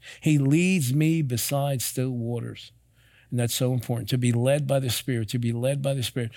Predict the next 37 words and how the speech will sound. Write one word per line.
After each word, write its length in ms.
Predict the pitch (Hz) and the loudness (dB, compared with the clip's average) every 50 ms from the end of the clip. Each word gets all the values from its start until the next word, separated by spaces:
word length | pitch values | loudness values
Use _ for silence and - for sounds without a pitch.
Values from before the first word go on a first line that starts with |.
| - - - - | -16 -18 -4 -2
You 80 | 156 | 0
know, 40 | 143 | 2
we're 120 | 147 156 | 2 2
talking, 340 | 143 - - 175 170 170 165 | 0 2 2 0 2 2 2
always 240 | 143 147 170 165 - | 2 2 2 0 0
talking 240 | - 165 160 156 147 | 0 0 0 2 2
about, 200 | 139 147 143 139 | 2 2 2 2
"I 20 | |
wanna 180 | 135 135 143 147 | 2 2 2 2
be 100 | 135 131 | 2 2
led 180 | 131 139 143 | 2 2 2
by 100 | 147 151 | 2 0
the 100 | 147 143 | 0 0
Spirit 360 | 127 - - - 143 139 139 139 | 0 -2 -2 0 0 0 2 2
in 80 | 135 | 0
prayer. 460 | - - - 135 131 131 131 135 139 - - - - - - - - | -2 -2 -2 0 2 2 2 0 -2 -4 -10 -16 -18 -16 -18 -4 -2
I 60 | 139 | 0
wanna 200 | 135 139 147 143 | 2 4 4 4
be 100 | 139 139 | 4 4
led 200 | 135 143 143 143 | 4 4 2 2
by 140 | 143 147 147 | 2 2 2
the 100 | 143 131 | 2 0
Spirit 320 | - - - 147 139 139 | -2 0 0 0 0 2
in 60 | 135 135 | 2 2
my 140 | 135 131 | 2 0
decisions. 840 | 131 135 127 120 - - 131 127 117 131 127 123 123 117 - - - _ - - - - - - _ | 0 0 -2 -2 0 0 0 0 2 0 0 0 0 -2 -4 -8 -12 _ -20 -20 -20 -20 -20 -8 _
Um, 580 | - 127 123 131 131 117 117 117 113 110 110 - _ _ _ - - - | -2 0 0 0 -2 -2 -4 -4 -6 -8 -12 -14 _ _ _ -20 -8 -2
I 40 | 135 | 2
wanna 240 | 135 143 147 151 143 | 2 4 4 4 4
be 120 | 143 151 | 4 6
led 200 | 139 143 143 143 | 6 4 4 4
by 120 | 147 147 147 | 2 2 2
the 100 | 139 123 | 2 0
Spirit 320 | - - - 143 143 139 | -2 0 0 2 2 2
in 60 | 135 | 2
my 100 | 139 135 | 2 2
relationships." 720 | 131 131 131 131 131 135 - - 131 - - 131 131 - | 0 0 0 0 0 0 0 -2 -2 -2 -2 -4 -4 -6